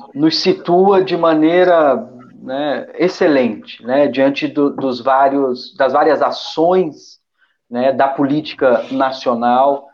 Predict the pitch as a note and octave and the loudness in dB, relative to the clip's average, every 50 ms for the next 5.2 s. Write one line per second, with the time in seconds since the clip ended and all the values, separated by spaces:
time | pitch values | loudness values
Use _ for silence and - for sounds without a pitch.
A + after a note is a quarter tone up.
0 | _ _ _ _ - - - A#2+ A2 - - - B2 - - E3 - - - D#3+ | _ _ _ _ -16 -10 -8 -8 -8 -8 -10 -8 -2 -2 0 -2 -2 -4 -8 -8
1 | D#3 - - - _ _ _ _ _ _ _ _ - D#3 E3 E3 E3+ E3+ D3+ D#3 | -8 -8 -12 -20 _ _ _ _ _ _ _ _ -2 -2 0 0 0 0 0 2
2 | E3 E3+ E3 - F#3+ F3 E3+ F3 D#3+ C#3+ F#3 G3+ G#3 F#3+ - - D3+ D#3+ B2 - | 2 0 0 0 0 0 0 0 -2 0 0 0 0 -2 -6 -10 -12 -12 -12 -10
3 | E3 E3+ F#3 F3+ F#3+ F#3 F3+ E3+ D3+ D#3 D#3 D#3+ D#3+ - - - - F3 E3+ C#3+ | -6 -6 -2 0 0 0 0 2 2 2 2 2 -2 -6 -10 -10 -2 -2 -2 0
4 | D3+ E3 F3+ - - D#3 - C#3+ C#3 B2 B2+ B2 C3 D3 E3 E3 D3+ C#3+ D3+ D#3 | 0 -2 -2 -4 -8 -12 -8 -8 -4 -2 -2 -2 0 -2 -2 0 2 2 2 2
5 | E3 E3 - | 0 -4 -10